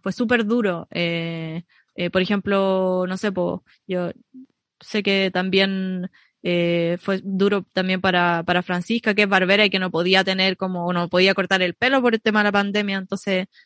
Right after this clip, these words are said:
eh, nos pegó muy, muy, muy duro, muy duro. Eh, pero bueno, la, la, todas las situaciones generan como reacciones en nosotras emocionales y, y eso no nos impidió de, de seguir creando, po. O sea,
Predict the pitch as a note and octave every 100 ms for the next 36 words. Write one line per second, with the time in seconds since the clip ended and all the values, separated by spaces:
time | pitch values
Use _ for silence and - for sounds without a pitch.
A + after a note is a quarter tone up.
0 | _ _ F3+ F3 F3 F3 F3 E3+ G3 G#3
1 | G3+ F#3+ F#3 G#3+ G3+ F3+ F3+ G#3 E3+ D#3
2 | D#3 - F#3 F3+ D#3+ - F3 _ - F3+
3 | E3+ E3 D#3+ D#3+ D#3+ F3 _ _ _ _
4 | _ _ _ _ F#3+ F#3 F#3 G#3+ A3+ F#3+
5 | F#3 F3+ - _ _ _ _ - F3+ F3+
6 | F3 F3 E3+ - A#3 B3+ A#3+ A#3+ G#3+ G#3+
7 | B3 B3 B3 A#3+ G#3+ A3+ A#3 A#3 A3 G#3+
8 | G#3 G3+ G3+ G3+ G3+ F#3+ - A#3+ A#3+ A#3
9 | A3+ A#3 A3+ A3+ A3 A3 G#3+ G#3+ A#3 A#3
10 | A3 G3+ F#3+ G3+ - G3 F#3 G#3 A3+ G#3+
11 | G#3+ G#3+ G#3 G3 G3 A3 A#3 A#3 A3+ G#3
12 | G#3+ - G3+ A#3 - A3 F#4+ D#4+ E3+ -
13 | - - F#3+ F3 F3